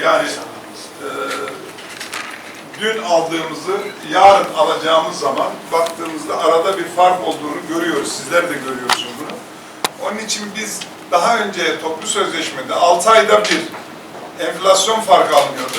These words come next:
Biz ilk defa bu dönemde, yani yedinci dönem toplu sözleşmede bir öneri getirdik, bir yenilik yaptık ve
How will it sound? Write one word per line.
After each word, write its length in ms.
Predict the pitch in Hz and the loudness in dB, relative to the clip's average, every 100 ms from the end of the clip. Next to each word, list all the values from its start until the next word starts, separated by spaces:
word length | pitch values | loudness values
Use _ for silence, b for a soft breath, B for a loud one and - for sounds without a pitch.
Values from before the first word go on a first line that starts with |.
| - | -6
Biz 80 | 214 | -4
ilk 380 | 220 - - - | -2 -4 -6 0
defa 480 | 214 147 139 139 - - - - - - - - - | 0 4 4 4 0 -12 -16 -16 -16 -16 -18 -16 -10
bu 320 | 240 262 240 - - | -4 0 0 -2 0
dönemde, 420 | 180 165 156 139 135 | 2 4 2 0 4
yani 380 | 180 180 147 147 | 8 8 6 0
yedinci 420 | 156 190 202 - | -2 -2 -4 2
dönem 360 | 214 180 190 196 | 4 4 2 0
toplu 320 | 180 180 - | -4 -4 -2
sözleşmede 800 | 196 196 160 156 - 139 226 - | 0 0 0 -4 -4 -2 -2 0
bir 220 | 208 202 | 0 0
öneri 360 | 180 185 196 196 | 0 2 4 4
getirdik, 380 | 156 - - - | 2 0 -8 -12
bir 160 | - 302 | -10 -4
yenilik 540 | 180 202 - - - | 0 0 0 -2 -2
yaptık 340 | - - - - | 0 0 0 -6
ve 40 | - | -2